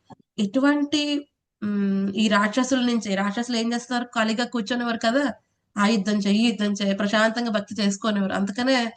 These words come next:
so బలి మహారాజ్ దగ్గరికి దుష్టులు ఎవరు రానివ్వకుండా స్వామి చక్కగా తానే ప్రహరా కాస్తున్నారు. So ఈ విధంగా మనం వామన దేవుణ్ణి ప్రార్థించుకోవాలి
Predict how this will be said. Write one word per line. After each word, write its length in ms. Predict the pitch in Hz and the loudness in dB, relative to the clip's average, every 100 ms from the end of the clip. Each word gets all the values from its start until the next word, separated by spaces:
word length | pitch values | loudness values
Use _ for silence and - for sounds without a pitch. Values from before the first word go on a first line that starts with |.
| - | -12
so 280 | 151 - - | -18 -10 -2
బలి 240 | 208 208 226 | 2 2 2
మహారాజ్ 400 | 240 240 226 214 | 2 2 2 2
దగ్గరికి 300 | 220 202 196 | -2 -2 -2
దుష్టులు 380 | 196 - 254 | -2 -2 0
ఎవరు 300 | 220 220 220 | 2 2 0
రానివ్వకుండా 560 | 208 190 196 196 196 208 | 2 0 0 -2 -2 -4
స్వామి 340 | 208 196 190 | -4 -2 -2
చక్కగా 540 | 190 196 196 196 311 349 - 208 - | -2 -4 -2 2 2 0 -10 -18 -8
తానే 200 | 180 196 | -4 -4
ప్రహరా 360 | 190 185 185 | -2 -2 -2
కాస్తున్నారు. 480 | 185 - - - 196 - - - - | -4 -6 -10 -10 -10 -10 -18 -20 -4
So 60 | 214 | 0
ఈ 20 | |
విధంగా 220 | 202 285 | 2 2
మనం 220 | 294 285 | 2 2
వామన 360 | 220 185 196 254 | 2 2 2 0
దేవుణ్ణి 320 | 240 262 254 | 0 -2 -4
ప్రార్థించుకోవాలి 1040 | - 190 170 202 247 247 - 185 170 170 | -2 0 2 2 2 0 -4 -4 -4 -6